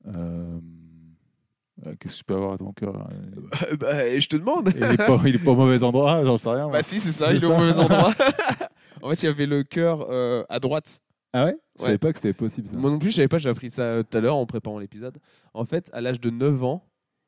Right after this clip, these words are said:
Speaker 2: il est admis à l'hôpital pour une pneumonie. Et les médecins, ils font alors une découverte étonnante, dit l'article.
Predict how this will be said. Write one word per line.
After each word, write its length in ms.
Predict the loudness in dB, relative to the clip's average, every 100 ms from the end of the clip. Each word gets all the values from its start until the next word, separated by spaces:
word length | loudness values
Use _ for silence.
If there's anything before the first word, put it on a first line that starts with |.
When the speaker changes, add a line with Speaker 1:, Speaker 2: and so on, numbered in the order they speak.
| _
Speaker 2:
il 220 | -10 -4
est 40 | -4
admis 180 | -2 -2
à 60 |
l'hôpital 420 | -2 -2 -4 -6
pour 160 | -4 -6
une 60 | -6
pneumonie. 480 | -6 -6 -6 -10 -16 _ _ _ _ _
Et 100 | -8
les 100 | -4
médecins, 400 | -4 -4 -6 -4
ils 180 | -4 -6
font 160 | -6
alors 140 | -4 -4
une 60 |
découverte 480 | -4 -8 -8 -10 -12
étonnante, 540 | -10 -8 -8 -8 -8 -8
dit 200 | -10 -10
l'article. 420 | -14 -16 -20 _